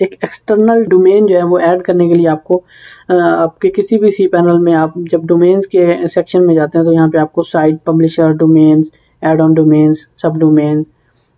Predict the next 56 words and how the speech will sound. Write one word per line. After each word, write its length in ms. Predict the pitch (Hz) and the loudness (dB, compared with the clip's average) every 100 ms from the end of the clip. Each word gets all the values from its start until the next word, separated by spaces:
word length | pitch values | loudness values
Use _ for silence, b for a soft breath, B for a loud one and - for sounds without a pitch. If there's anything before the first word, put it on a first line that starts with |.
| 190 | -2
alias 540 | 165 160 156 151 156 | 0 2 2 0 -2
और 140 | 160 160 | 0 2
ये 120 | 160 | 0
चीज़ें 260 | 160 156 | 0 -2
नज़र 220 | 147 143 139 | -2 -2 -4
आती 220 | 143 156 | -6 -10
हैं। 60 | - b b b | -14 b b b
तो 60 | 190 | -4
आपने 240 | 185 226 | -2 0
क्या 120 | 214 | 0
करना, 240 | 202 190 190 | 2 0 2
तो 80 | 202 | 0
यहाँ 200 | 185 185 | 0 0
पे 180 | 202 - | -2 0
add-ons 480 | 170 170 170 180 185 | -2 0 0 -2 -2
domain 320 | 170 165 156 | 0 2 2
में 100 | 156 | 2
जाना 220 | 151 139 | 0 -4
होता 220 | 139 139 147 | -6 -8 -14
है। 80 | - _ _ _ _ _ _ _ _ - | -20 _ _ _ _ _ _ _ _ -18
सब 240 | - 208 | -6 -6
डोमेन 340 | 208 226 226 226 | -2 0 0 0
एक 120 | 202 | 0
और 140 | 170 | -2
चीज़ 220 | 165 202 202 | 0 -2 0
होती 200 | 202 214 | -2 0
है, 60 | |
यहाँ 160 | 180 175 | 0 0
पे 60 | |
आपको 240 | 185 175 180 | 0 0 0
जो 100 | 180 | 2
नज़र 220 | 175 170 | 0 0
आ 60 | 165 | 0
रहा 100 | 175 | 0
है 60 | |
सब 260 | 180 185 175 | -2 -4 -2
डोमेन। 300 | 160 147 143 - B B B | 0 0 -2 -10 B B B
सब 280 | - 196 190 | -8 -6 -4
डोमेन 320 | 202 226 233 | 0 0 2
install 340 | 226 214 196 196 | 0 -2 -2 0
करने 260 | 202 208 | 0 0
के 100 | 202 | 2
लिए, 180 | 196 202 | 2 2
for 220 | 202 175 | 0 -2
example, 360 | 180 180 185 185 | -2 0 0 0
मैं 140 | 180 | -2
आपको 140 | 170 175 | -2 -2
बताता 300 | 170 165 180 | -2 -2 2
हूँ, 120 | 180 | 2
जैसे 180 | 175 185 | 0 0
मेरे 160 | 170 | -2
पास 200 | 165 170 170 | 0 -2 0
ये, 120 | 165 | -2
अ, 500 | 170 170 - 165 160 | -2 -8 -4 -2 0
bossblogs 580 | 165 175 165 170 165 160 | 0 0 -2 -2 -2 0
dot 160 | 160 | -2